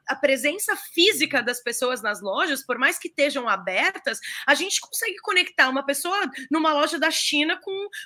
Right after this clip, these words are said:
com uma, uma pessoa do Brasil. E isso é só possível por meio do digital. E o live commerce traz essa proximidade, essa humanização dessas relações, esse diálogo aberto dessas relações. Então,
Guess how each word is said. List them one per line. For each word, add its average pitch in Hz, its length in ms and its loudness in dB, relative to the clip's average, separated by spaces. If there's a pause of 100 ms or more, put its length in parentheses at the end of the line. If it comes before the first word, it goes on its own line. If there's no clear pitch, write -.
com 381 140 -4 (400)
uma, 370 220 0
uma 381 160 -2
pessoa 403 260 -2
do 403 100 -4
Brasil. 320 560 0 (240)
E 311 360 8
isso 320 480 0
é 302 100 4
só 349 420 4 (220)
possível 339 580 2
por 277 140 -2
meio 247 260 0
do 220 140 -8
digital. 175 500 -2 (220)
E 294 80 6
o 320 60 6
live 320 260 6
commerce 330 420 2
traz 311 380 8
essa 311 180 0
proximidade, 262 800 -2
essa 262 200 0
humanização 302 1040 0 (240)
dessas 302 400 4
relações, 302 420 2
esse 311 240 -4
diálogo 285 640 2
aberto 240 580 0 (240)
dessas 277 340 2
relações. 269 540 -2
Então, 247 300 -4